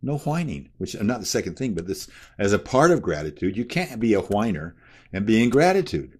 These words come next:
It doesn't, they don't go together. So here's these young adults, and I'm not kidding you, just about every single one of them had bloody fingertips,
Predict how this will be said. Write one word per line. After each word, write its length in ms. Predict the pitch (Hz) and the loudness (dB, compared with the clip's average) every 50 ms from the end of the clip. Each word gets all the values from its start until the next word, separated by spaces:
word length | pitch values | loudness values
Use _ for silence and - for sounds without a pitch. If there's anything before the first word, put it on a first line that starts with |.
| _ - | _ -8
It 80 | 87 | -2
doesn't, 340 | 87 120 120 - 135 143 117 | 0 2 2 2 0 0 2
they 100 | 110 123 | 2 2
don't 180 | 123 131 135 120 | 4 2 2 2
go 120 | 123 131 | 4 4
together. 600 | 131 147 135 120 139 156 180 180 - - - _ _ _ _ _ - - - - - - | 4 4 2 2 2 0 0 0 -4 -8 -10 _ _ _ _ _ -20 -20 -20 -20 -20 -4
So 180 | - - 135 131 | 4 6 6 8
here's 300 | 107 113 160 190 196 180 | 8 10 10 10 10 10
these 280 | 180 165 143 123 120 | 8 6 4 4 4
young 200 | 131 135 143 143 | 2 2 4 4
adults, 520 | 131 113 101 127 127 113 98 98 - - - - | 2 2 2 2 2 2 2 -2 -4 -8 -8 -4
and 120 | 104 110 | -2 0
I'm 180 | 123 156 175 170 | 2 2 2 2
not 180 | 160 127 - | 0 -2 -2
kidding 280 | - - 147 147 131 113 | -2 0 2 2 2 0
you, 200 | 90 78 80 - _ _ _ _ _ - - | -2 -4 -6 -10 _ _ _ _ _ -12 -4
just 240 | 107 151 165 165 | -2 -2 -2 0
about 180 | - 127 120 110 | 2 2 2 4
every 160 | 135 160 175 | 4 2 2
single 320 | 165 - - 151 135 127 120 | 0 0 -2 -2 0 2 2
one 180 | 120 123 120 | 2 2 0
of 60 | 104 | 0
them 120 | 87 87 90 | -2 -4 -6
had 260 | - 101 95 87 80 | -6 -6 -6 -4 0
bloody 220 | 95 107 120 143 | 2 2 4 2
fingertips, 680 | 139 139 - 127 123 110 90 76 - 71 71 78 - - | 0 0 -2 -4 -2 -2 -4 -6 -8 -10 -12 -12 -14 -18